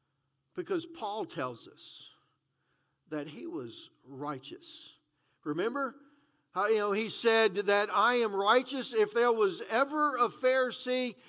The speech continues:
that was righteous, I would have been one." But yet he was killing Christians. So the righteousness that we get with Paul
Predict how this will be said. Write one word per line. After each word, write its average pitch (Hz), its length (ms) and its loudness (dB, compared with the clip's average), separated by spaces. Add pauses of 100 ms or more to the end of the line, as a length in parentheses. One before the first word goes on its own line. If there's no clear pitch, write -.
(160)
that 220 260 0
was 190 200 -4
righteous, 247 680 2
I 190 180 4
would 233 180 0
have 160 180 -2
been 220 260 2
one." 170 260 0 (3000)
But 160 140 -4
yet 175 180 -4
he 180 160 -8
was 156 400 -8
killing 139 520 -12 (1200)
Christians. - 760 -20 (1900)
So 226 260 0
the 208 120 2
righteousness 254 920 2
that 220 280 -2
we 214 180 0
get 247 360 2
with 214 320 0
Paul 247 640 2